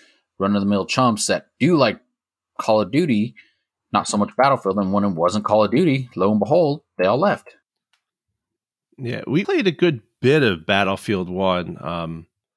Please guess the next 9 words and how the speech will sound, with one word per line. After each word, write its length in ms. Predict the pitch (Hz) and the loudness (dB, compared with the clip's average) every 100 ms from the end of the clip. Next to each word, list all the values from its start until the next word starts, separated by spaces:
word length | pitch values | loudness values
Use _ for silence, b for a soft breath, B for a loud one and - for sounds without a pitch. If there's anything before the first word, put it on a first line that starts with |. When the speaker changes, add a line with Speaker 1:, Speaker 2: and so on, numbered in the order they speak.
| _ - | _ -2
Speaker 2:
I 80 | |
enjoyed 420 | 269 349 - 101 120 | 0 0 2 2 4
it. 80 | |
It 40 | 190 | 2
was, 260 | 254 - - | 0 -4 -4
it 80 | |
was 140 | 262 - | -4 -2
fun. 420 | - 190 190 127 - | 0 0 0 -2 -2
Um, 580 | 113 110 110 107 107 | 0 2 2 0 -4